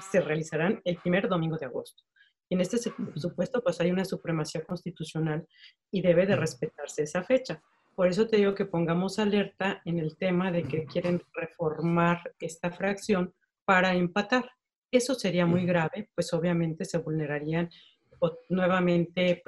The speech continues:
Speaker 1: principios constitucionales,
Speaker 2: Ujú.
Speaker 1: como lo ha señalado Arturo, la, eh, retroactividad de la ley, que en un proceso que ya va en curso, etcétera. En mi
Speaker 2: Claro.
Speaker 1: opinión, no debería haber ni siquiera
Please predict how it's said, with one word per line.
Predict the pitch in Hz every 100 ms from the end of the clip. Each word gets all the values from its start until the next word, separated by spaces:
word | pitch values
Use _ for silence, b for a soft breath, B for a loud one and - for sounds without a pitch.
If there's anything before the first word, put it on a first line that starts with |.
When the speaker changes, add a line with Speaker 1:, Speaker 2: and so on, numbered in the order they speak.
| 170
Speaker 1:
principios | - 160 190 185 196
constitucionales, | - 156 - - 156 - 165 160 170 175 127
Speaker 2:
Ujú. | 120
Speaker 1:
como | 165 156
lo | 156
ha | 156
señalado | - - 156 156
Arturo, | 156 - 202 190 - b b b -
la, | 160 156 139 - _ _ -
eh, | 160
retroactividad | 151 160 - 156 - 160 156 165
de | 165
la | 156 147
ley, | 165 190 196 190 -
que |
en | 151
un | 151 151
proceso | 151 156 160 156 147
que | 151
ya | 151
va | 147 151 151 _ _ _ _ 170
en | 170 170
curso, | 240 233 -
etcétera. | 170 - 233 233 180 165 - _ _ _ -
En | 180
mi | 180
Speaker 2:
Claro. | 170
Speaker 1:
opinión, | 175 175 180 226 311 - _
no | 180
debería | 202 202 175 180
haber | 175 185 - 175
ni | 165
siquiera | 170 - 190 202 320